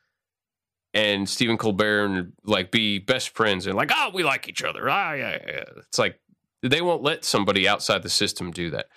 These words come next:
Now, I will say, once O'Reilly got canned from Fox News, then he started saying what he really thinks and he got way better.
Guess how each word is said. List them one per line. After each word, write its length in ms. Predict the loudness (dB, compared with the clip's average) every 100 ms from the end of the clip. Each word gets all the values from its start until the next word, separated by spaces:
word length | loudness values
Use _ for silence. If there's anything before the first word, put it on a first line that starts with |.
| _ _ _
Now, 160 | 2 2
I 40 |
will 240 | 2 0
say, 520 | 0 -2 0 0 -4 -8 _ _ _ _ _
once 320 | 0 0 2
O'Reilly 460 | 2 2 2 2 2
got 260 | 2 0 -2
canned 460 | 2 2 2 0
from 160 | 0 0
Fox 340 | 2 0 0
News, 360 | 0 0 0 -4 _ _ _
then 360 | -2 0 0
he 160 | 0 -2
started 380 | 0 2 2 2
saying 280 | 2 2 2
what 100 | 2
he 80 |
really 260 | 2 2 2
thinks 360 | 2 0 0 0
and 60 |
he 60 | 2
got 200 | 2 0
way 320 | 0 0 2
better. 360 | 0 -2 -4